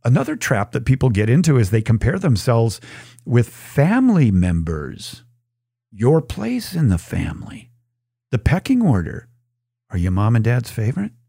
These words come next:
What about the will? I wonder what the will says. You know, what do I get in the will? What does my sister get? What does my brother get? My place in life. We compare ourselves with our siblings so often to figure out who we are, but it's not a,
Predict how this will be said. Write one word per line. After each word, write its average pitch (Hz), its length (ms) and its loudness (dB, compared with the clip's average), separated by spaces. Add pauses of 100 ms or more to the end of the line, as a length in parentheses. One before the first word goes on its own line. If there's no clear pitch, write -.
(500)
What 131 120 0
about 196 200 -2
the 175 100 2
will? 160 300 4
I - 20 4
wonder 139 240 2
what 220 100 -4
the 147 80 2
will 123 300 2
says. - 640 -12 (720)
You 95 100 -14
know, 120 300 -6
what 151 140 -4
do 208 60 -8
I 202 60 -6
get 110 380 -2
in 98 100 -2
the 101 80 0
will? 110 280 2 (200)
What - 140 -10
does - 80 -8
my 196 60 2
sister 147 340 -2
get? 95 180 -2
What 139 60 2
does 202 100 -2
my 254 80 0
brother 151 480 0
get? 90 460 -6 (680)
My 101 140 -6
place 135 360 -2
in 139 120 2
life. - 600 -6 (300)
We 117 120 -8
compare 143 380 0
ourselves 127 420 2
with 113 120 0
our 110 120 2
siblings 160 500 0
so 104 240 -2
often 95 320 0 (240)
to 131 80 -2
figure 117 340 0
out 110 160 0
who 117 140 0
we 110 180 2
are, 98 180 -2
but 208 120 0
it's - 160 -4
not 196 180 2
a, 151 140 -4